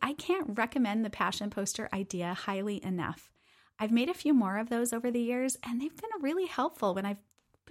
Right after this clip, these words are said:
felt a bit stuck or I want to weed out the noise of opportunities so that I can identify the things that most resonate for me. For me, it's a little bit like a visual mantra,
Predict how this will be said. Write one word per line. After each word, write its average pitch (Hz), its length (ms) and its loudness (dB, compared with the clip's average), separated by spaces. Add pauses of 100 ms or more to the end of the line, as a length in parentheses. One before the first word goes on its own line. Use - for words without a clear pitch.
(140)
felt 403 240 0
a 359 40 0
bit - 220 -2
stuck - 560 -6
or 208 100 -2
I 214 80 0
want 247 200 2
to 302 60 4
weed 233 280 2
out 233 200 2
the 208 80 -2
noise 208 500 0
of 185 140 -6 (540)
opportunities 269 800 2 (220)
so - 180 -2
that 269 100 -2
I 262 80 -2
can 254 140 0
identify 277 560 0
the 269 120 0
things 214 380 -4
that - 200 -6
most 208 580 -4
resonate 95 480 -4
for - 120 -10
me. - 320 -8 (760)
For 294 100 -4
me, 294 120 4
it's 359 240 -2
a 247 60 0
little 254 200 -2
bit 370 140 -2
like 240 160 -2
a 208 60 2
visual 202 360 -2
mantra, 165 440 -2